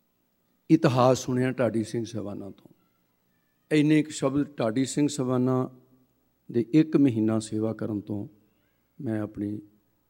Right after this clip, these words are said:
ਡਿਊਟੀ ਸਮਝੀ ਵੀ, ਕੈਸਾ ਕਹਿਣਾ ਚਾਹੀਦਾ। ਆਓ ਹੁਣ ਉਸ ਤੋਂ ਅੱਗੇ ਹੈ ਲੜੀਵਾਰ ਸ੍ਰੀ ਗੁਰੂ ਗ੍ਰੰਥ ਸਾਹਿਬ ਜੀ ਦੀ ਕਥਾ। ਇਹ ਪਰੰਪਰਾ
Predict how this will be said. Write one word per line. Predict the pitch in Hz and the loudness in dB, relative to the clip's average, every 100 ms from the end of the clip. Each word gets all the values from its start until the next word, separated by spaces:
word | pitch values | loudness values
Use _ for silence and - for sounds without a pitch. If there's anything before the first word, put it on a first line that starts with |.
| - | -4
ਡਿਊਟੀ | 104 107 131 | 0 2 0
ਸਮਝੀ | - 135 143 | 2 2 2
ਵੀ, | 143 135 | 0 -4
ਕੈਸਾ | - - 117 113 | -6 -8 -6 -6
ਕਹਿਣਾ | 110 123 143 | -6 -4 -2
ਚਾਹੀਦਾ। | 131 135 143 160 214 - _ _ _ _ _ _ _ - | -2 -2 -2 -4 -8 -14 _ _ _ _ _ _ _ 4
ਆਓ | 135 143 | 6 6
ਹੁਣ | 147 147 - - | 6 2 0 -4
ਉਸ | 156 | -4
ਤੋਂ | 156 147 113 | -2 -4 -4
ਅੱਗੇ | 127 | -2
ਹੈ | 135 127 | 0 0
ਲੜੀਵਾਰ | 123 135 147 117 104 98 - - _ _ _ _ _ _ _ _ - | 2 4 4 2 0 -4 -8 -18 _ _ _ _ _ _ _ _ -2
ਸ੍ਰੀ | 151 139 | 4 6
ਗੁਰੂ | 127 135 | 6 2
ਗ੍ਰੰਥ | 123 123 123 | 0 -2 -2
ਸਾਹਿਬ | - 127 110 | -2 -4 -4
ਜੀ | 113 | -6
ਦੀ | 107 | -8
ਕਥਾ। | - 110 - 104 _ _ _ _ _ _ _ _ _ _ _ _ _ _ _ _ _ _ - - _ | -8 -10 -12 -20 _ _ _ _ _ _ _ _ _ _ _ _ _ _ _ _ _ _ -20 -20 _
ਇਹ | 196 196 | 8 8
ਪਰੰਪਰਾ | 196 160 170 170 165 160 - | 8 4 4 4 4 4 0